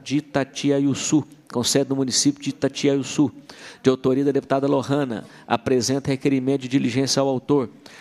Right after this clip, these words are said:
Projeto de Lei dois mil quatrocentos e cinquenta e oito, de dois mil e vinte e quatro, declara de utilidade pública a Associação Ileaxê Omolocô Ti Oxóssi, com sede no município de São João del Rei,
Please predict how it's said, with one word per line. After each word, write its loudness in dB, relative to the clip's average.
Projeto 0
de -2
Lei 2
dois 0
mil 0
quatrocentos -2
e 0
cinquenta -2
e 4
oito, 0
de -6
dois 2
mil 0
e 2
vinte -6
e -16
quatro, -2
declara 0
de -8
utilidade -2
pública -2
a 2
Associação 0
Ileaxê 0
Omolocô 0
Ti 0
Oxóssi, -2
com 0
sede 2
no -4
município -2
de -2
São 0
João 0
del 4
Rei, -2